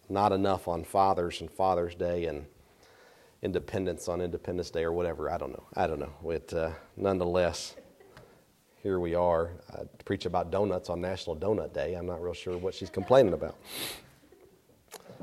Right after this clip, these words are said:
<laughs> Donut, do this.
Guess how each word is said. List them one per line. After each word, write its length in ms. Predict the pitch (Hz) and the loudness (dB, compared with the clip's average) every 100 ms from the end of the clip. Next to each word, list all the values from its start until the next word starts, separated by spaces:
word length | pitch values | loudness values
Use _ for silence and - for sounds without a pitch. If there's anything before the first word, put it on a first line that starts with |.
| - - - - - - - - - | -16 -20 -20 -20 -20 -20 -20 -14 -4
<laughs> 100 | 107 - - - - - - - _ _ _ _ _ - | -4 -4 -12 -16 -20 -20 -20 -20 _ _ _ _ _ 4
Donut, 600 | 107 104 110 131 - 90 | 6 6 6 4 2 -2
do 200 | 101 101 | -2 2
this. 420 | 120 - - | 2 2 -2